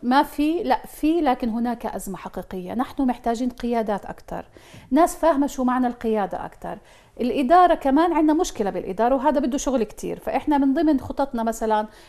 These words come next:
إحنا هلأ مدربين التنمية البشرية، في أنا مثلًا من الناس اتخصصت في التطوير الإداري والمهني. التنمية البشرية مجال واسع جدًا، لكن هذا مجال مهم لأنه إحنا مشكلة إذا مؤسساتنا ما بتكون مبنية على،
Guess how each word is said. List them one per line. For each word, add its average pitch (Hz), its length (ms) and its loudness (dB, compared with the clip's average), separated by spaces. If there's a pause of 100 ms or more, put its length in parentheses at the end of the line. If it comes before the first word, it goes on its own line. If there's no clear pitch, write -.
(120)
إحنا 254 240 2
هلأ 269 120 4
مدربين 247 440 2
التنمية 233 340 0
البشرية، 214 500 -2
في 320 260 0
أنا 311 80 4
مثلًا 294 220 2
من 262 140 2
الناس 277 280 2
اتخصصت 277 540 -2 (300)
في - 80 -8
التطوير 277 440 0
الإداري 269 440 0
والمهني. 202 580 -2 (340)
التنمية 262 340 2
البشرية 269 440 2 (180)
مجال 254 280 4
واسع 254 320 4
جدًا، 190 400 -4 (420)
لكن 330 280 2
هذا 320 220 4
مجال 294 320 2
مهم 302 300 4
لأنه 254 380 0
إحنا 233 420 0
مشكلة 240 500 2
إذا 220 260 0
مؤسساتنا 262 640 2
ما 277 100 6
بتكون 226 280 0
مبنية 214 300 -2
على، 190 340 -2